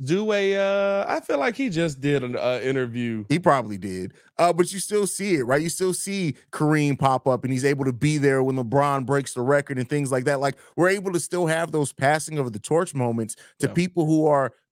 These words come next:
Speaker 2: pillars of this game just becoming what it is. And so, you know, having that, it,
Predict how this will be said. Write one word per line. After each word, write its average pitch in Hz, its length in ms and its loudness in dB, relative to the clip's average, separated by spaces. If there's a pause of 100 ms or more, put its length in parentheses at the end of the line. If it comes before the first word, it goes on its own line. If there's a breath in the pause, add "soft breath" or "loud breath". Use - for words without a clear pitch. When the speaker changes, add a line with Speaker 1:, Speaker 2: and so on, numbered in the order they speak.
Speaker 2:
pillars 180 460 2
of 131 120 -6
this 151 200 0
game 170 340 -2
just 139 180 -4
becoming 151 440 -2
what 147 160 4
it 131 100 -2
is. 190 320 -2
And 120 140 -4
so, 151 300 -2 (340 soft breath)
you 180 160 -2
know, 151 100 0
having 170 440 -2
that, 151 200 2
it, 147 160 -4